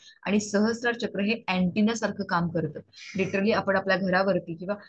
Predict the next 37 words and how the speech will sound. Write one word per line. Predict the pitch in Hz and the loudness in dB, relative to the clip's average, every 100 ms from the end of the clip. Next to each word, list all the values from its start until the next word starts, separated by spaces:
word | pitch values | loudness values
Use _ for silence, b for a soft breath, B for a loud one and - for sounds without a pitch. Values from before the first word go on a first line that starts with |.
| B 170 | B -2
आधी | 170 220 | 2 2
लहानपणीचे | 220 214 220 214 214 214 | 4 2 2 0 -2 0
जे | 208 | 0
आपण | 208 208 | 0 -2
बघितले | 196 180 196 180 | -4 -4 -2 -2
असेल | 180 175 | -2 -8
की | |
टिपिकल | 208 214 214 226 | -6 -4 -2 2
अँटिना | 220 185 180 180 | 4 4 4 2
होते | 185 165 160 | 2 0 0
टीव्हीला, | 170 156 160 131 - _ _ - | -2 0 0 0 -6 _ _ -4
आता | 160 196 208 | 0 2 2
तर | 214 | 0
सर | 214 | -4
सध्या | 202 196 180 196 | -4 -2 0 2
dish | 185 208 214 - - | 4 4 4 2 0
अँटिना | 175 175 180 | 0 0 0
आपण | 165 170 180 | 0 0 -2
म्हणतो, | 156 147 175 _ _ | -2 -4 -8 _ _
पण | 185 | 0
पहिले | 190 175 | 2 2
तशा | 165 202 - - | 0 -4 -6 -4
प्रकारचं | 208 202 190 196 214 | -2 0 -2 -2 -6
काम | 196 185 208 | 0 2 2
हे | 196 202 233 - _ | 0 0 -2 -12 _
सहस्रार | - 190 196 196 190 | -4 -4 -2 -2 -2
चक्र | 180 175 170 | -2 -2 0
करायला | 170 151 156 | 2 2 0
लागतं. | 143 - - - _ _ | -2 -8 -14 -16 _ _
त्यामुळे | - 180 180 196 226 - - _ _ _ _ - | -4 -2 -2 -2 -4 -10 -20 _ _ _ _ -4
आध्यात्मिक | 185 147 226 226 262 | -2 0 -4 -2 -4
प्रगती | - 185 190 196 208 - - - | -4 -4 -4 -4 -4 -6 -10 -6
कुठून | 208 233 | -4 -2
होते | 220 208 | 0 0
सुरुवात? | 208 196 196 220 - _ _ | -2 -2 -2 -4 -8 _ _
इथून | 151 208 | 0 2
होते. | 185 139 127 | 2 0 -6